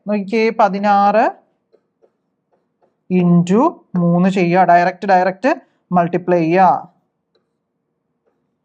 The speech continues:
Forty-eight divided by five into five എത്രയാ വരുന്നത്?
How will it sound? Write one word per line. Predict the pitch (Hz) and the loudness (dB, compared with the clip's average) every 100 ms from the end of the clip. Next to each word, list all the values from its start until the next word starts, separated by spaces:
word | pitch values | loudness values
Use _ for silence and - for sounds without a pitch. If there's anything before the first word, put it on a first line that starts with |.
| _ _ _ _ _ 180 | _ _ _ _ _ -2
Forty-eight | 175 170 - 185 175 175 180 202 202 185 143 - - _ _ _ _ _ _ _ 160 | 0 -2 -2 -2 0 -2 -2 0 0 0 -4 -10 -20 _ _ _ _ _ _ _ -4
divided | 175 180 190 190 190 202 | 0 2 2 -2 -2 0
by | 196 175 - | 0 -2 -2
five | 185 202 220 214 | 0 0 -4 -4
into | 214 220 226 | -2 -2 -2
five | 208 214 | -2 -4
എത്രയാ | 208 214 220 | -4 -2 -2
വരുന്നത്? | 214 208 208 | -2 -2 -2